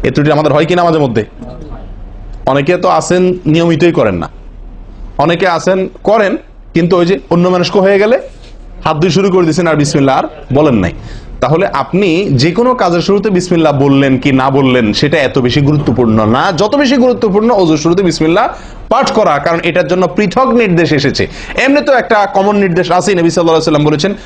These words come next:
"কুল্লু আমরিন জিবারিন লাম ইউবদা বিবিসমিল্লাহ ফাহুয়া আবতার ওয়া ফি রিওয়ায়াতিন ফাহুয়া আকতা।" যে কোনো গুরুত্বপূর্ণ কাজ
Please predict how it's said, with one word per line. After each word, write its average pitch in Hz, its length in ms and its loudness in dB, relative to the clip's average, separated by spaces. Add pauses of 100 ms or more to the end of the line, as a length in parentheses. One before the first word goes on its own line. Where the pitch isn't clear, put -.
(220)
"কুল্লু 254 280 2
আমরিন 180 380 0
জিবারিন 165 480 2
লাম 160 180 2
ইউবদা 185 280 0
বিবিসমিল্লাহ 147 560 2
ফাহুয়া 120 320 0
আবতার 147 300 0
ওয়া 135 80 2
ফি 123 140 -2
রিওয়ায়াতিন 104 360 2
ফাহুয়া 101 300 0
আকতা।" 170 340 0 (360)
যে 156 220 2
কোনো 262 240 0
গুরুত্বপূর্ণ 151 600 2
কাজ 127 320 -2